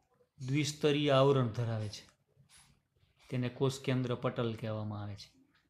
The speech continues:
કોષ કેન્દ્ર પટલના છિદ્રો દ્રવ્યને કોષ કેન્દ્રની અંદર તેમજ બહાર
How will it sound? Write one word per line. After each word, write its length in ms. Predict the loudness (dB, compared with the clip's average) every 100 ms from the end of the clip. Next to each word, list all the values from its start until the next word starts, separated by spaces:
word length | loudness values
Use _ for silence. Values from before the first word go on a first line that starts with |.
| _ _ _ _ _ _ _ _ _ _ _ _
કોષ 220 | -4 -4
કેન્દ્ર 340 | 0 0 2 0
પટલના 560 | 0 -2 0 0 0 -2
છિદ્રો 400 | -2 -2 0 0 0 -18 _ _ -20 -20 _ _ _ _ _ -10
દ્રવ્યને 460 | -2 0 2 0 -2
કોષ 260 | 0 -2 -2
કેન્દ્રની 580 | -2 0 0 -2 0 0
અંદર 260 | 0 -4 -8 _ _ -4
તેમજ 300 | -2 -2 0
બહાર 380 | 0 2 2